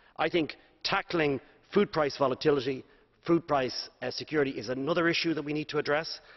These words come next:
And I s-, even though progress has been made, much more can be done.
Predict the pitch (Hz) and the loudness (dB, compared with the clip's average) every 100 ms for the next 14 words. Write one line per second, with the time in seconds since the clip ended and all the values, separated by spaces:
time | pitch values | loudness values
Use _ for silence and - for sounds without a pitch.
0 | - _ 143 156 156 - - - 175 190 | -20 _ -2 0 -2 -10 -18 -6 0 2
1 | 185 180 - 175 165 160 147 131 139 117 | 4 2 2 2 2 0 -2 -2 -4 -2
2 | 107 98 - _ _ 139 180 - 139 131 | -2 -4 -8 _ _ -2 0 0 0 2
3 | 120 - - - 131 120 104 104 127 139 | 0 -6 -20 -8 -6 -6 -6 -6 0 2
4 | 160 | 2